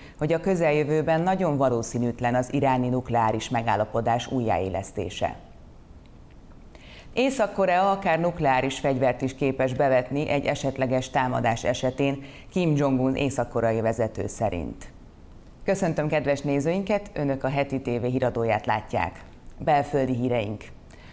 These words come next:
"A költségvetés köszöni szépen, jól van",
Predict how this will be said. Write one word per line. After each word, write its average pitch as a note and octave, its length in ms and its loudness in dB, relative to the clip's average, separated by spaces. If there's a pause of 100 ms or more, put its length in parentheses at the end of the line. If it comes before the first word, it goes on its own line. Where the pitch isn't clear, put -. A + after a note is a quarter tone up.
(160)
"A G3+ 160 4
költségvetés F#3+ 800 2
köszöni C3 380 0
szépen, D#3 400 0
jól B2+ 280 4
van", A2+ 240 2